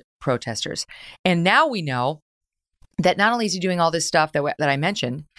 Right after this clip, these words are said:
he's actually sending out his, his people. I don't know if she's law enforcement. She looks like a law enforcement officer, door to door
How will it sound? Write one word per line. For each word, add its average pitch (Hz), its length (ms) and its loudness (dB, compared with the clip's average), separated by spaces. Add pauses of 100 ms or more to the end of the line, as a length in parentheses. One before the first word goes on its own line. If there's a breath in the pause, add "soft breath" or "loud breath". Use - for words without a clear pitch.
(340 loud breath)
he's 247 260 0
actually 285 280 0
sending 262 760 -2
out 202 300 0
his, 175 520 -2 (300)
his 165 260 -4
people. 165 460 -2 (400)
I 156 60 -2
don't 175 120 -2
know 156 100 0
if 139 80 -4
she's 147 200 -6
law 143 240 2
enforcement. 214 240 -2
She 175 80 -8
looks 208 180 -6
like 165 120 0
a 143 80 -2
law 143 200 2
enforcement 131 380 -4
officer, 127 400 -4 (420 loud breath)
door 220 380 4
to - 160 -4
door 180 600 2